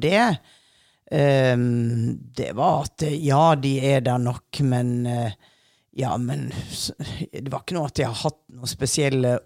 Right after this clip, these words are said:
opplevelser utover, ehm, der jeg bodde i Ullensjåseen tretten i et, eh, i en villa. Og der skjedde det ting som, eh, som på en måte ikke hang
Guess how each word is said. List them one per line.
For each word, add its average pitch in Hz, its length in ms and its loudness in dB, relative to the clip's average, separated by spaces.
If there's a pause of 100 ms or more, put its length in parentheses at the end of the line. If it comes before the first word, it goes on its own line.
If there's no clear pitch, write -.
opplevelser 135 1200 -4
utover, 123 880 -6 (880)
ehm, 131 800 0 (280)
der 156 240 2
jeg 131 340 2
bodde 147 540 0
i 127 320 0
Ullensjåseen 143 1080 4
tretten 143 1000 0
i 139 140 0 (100)
et, - 380 -2
eh, 123 640 2
i 120 320 -2
en 123 320 -2
villa. 117 340 0 (840)
Og 180 100 0 (320)
der 226 540 2 (320)
skjedde 156 480 0
det - 160 0
ting 127 320 0
som, 120 540 0
eh, 120 360 -2
som 113 300 -4
på - 120 0
en 117 80 0
måte 123 260 -2
ikke 110 160 -4
hang 113 180 -2